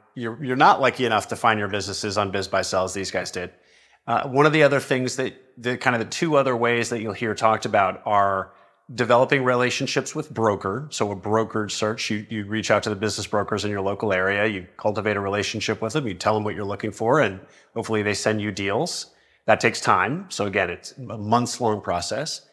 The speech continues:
And then the other, people can get pretty extreme or fancy on this one, is direct outreach to business owners. So some of my guests have done very elaborate, sophisticated systems where they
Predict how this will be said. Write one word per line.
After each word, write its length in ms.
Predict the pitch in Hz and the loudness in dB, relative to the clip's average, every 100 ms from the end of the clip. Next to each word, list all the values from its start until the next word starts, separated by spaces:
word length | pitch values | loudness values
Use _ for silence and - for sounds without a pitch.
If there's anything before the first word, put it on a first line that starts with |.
| _ _ - | _ _ -4
And 120 | 135 | 0
then 120 | 143 | 2
the 160 | 143 165 | 2 4
other, 400 | 240 185 143 180 | 6 6 4 2
people 320 | - 170 160 | 0 -4 -2
can 340 | 147 139 131 135 | 0 0 -2 -2
get 300 | 139 139 - | -2 -2 -2
pretty 220 | 156 139 | 0 0
extreme 520 | 117 - 151 147 131 | -2 -4 -2 -2 -2
or 80 | 113 | -2
fancy 460 | - 131 127 131 | -2 -4 -2 -2
on 100 | 120 | -2
this 240 | 123 196 - | -2 -4 -4
one, 220 | 117 110 | -4 -4
is 260 | 143 123 104 | -4 -4 -4
direct 420 | 123 120 135 135 | 0 4 4 4
outreach 680 | 117 113 98 90 - - - | 4 2 -2 -10 -8 -8 -8
to 260 | - 131 117 | -4 -2 0
business 400 | 123 120 104 - | -2 -2 -4 -4
owners. 460 | 80 76 - - - _ _ _ | -6 -8 -10 -12 -14 _ _ _
So 240 | - - 120 | -6 0 2
some 220 | - 147 | 4 2
of 140 | 151 | 2
my 160 | 135 123 | 2 2
guests 300 | 113 113 - | 2 0 0
have 100 | 107 | -4
done 220 | 113 113 | -4 -4
very 500 | 107 135 165 165 156 | -2 0 2 2 2
elaborate, 640 | 127 110 117 120 113 101 - | 0 0 0 0 0 -2 -4
sophisticated 720 | 117 - 135 - 117 113 104 | -6 -2 -2 -2 -2 -2 -4
systems 580 | - 120 - 107 98 - | -4 -4 -2 -4 -4 -4
where 180 | 104 | -4
they 340 | 101 98 92 | -2 -4 -6